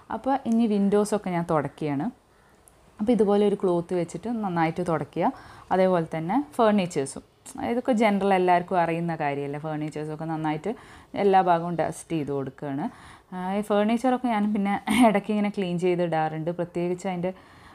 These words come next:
ആ, കുഷ്യനൊക്കെ ഞാൻ വാക്വം ചെയ്യാറുണ്ട്. കാരണം കുട്ടികളുള്ളതുകൊണ്ട് അവരിങ്ങനെ കളിക്കുന്നതിനെ കൊണ്ട് ഇനി ഒരു ഡസ്റ്റ് അലർജി വരണ്ടാന്ന് വെച്ചിട്ട്.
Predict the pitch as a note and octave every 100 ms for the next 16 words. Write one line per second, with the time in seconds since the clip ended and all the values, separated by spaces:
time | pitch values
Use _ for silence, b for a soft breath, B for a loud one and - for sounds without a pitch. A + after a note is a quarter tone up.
0 | B - F3 F3 F3 G3+ - G3 G3 F#3
1 | G3 G3 F#3 F#3 E3+ E3+ G3 G3 G3 E3+
2 | D#3+ D#3+ D#3+ D3+ E3+ E3+ F3+ F3 F3+ G3
3 | G3+ F#3+ F3+ F3+ F#3 G#3 G3 F3 F#3 F#3
4 | F#3+ F#3 E3 E3+ F3+ F3 F3 F3+ F3+ F3+
5 | F3 E3+ E3+ - E3+ F3+ E3+ G3+ F3+ D#3+
6 | D#3 D#3+ D3 - C#3+ G#3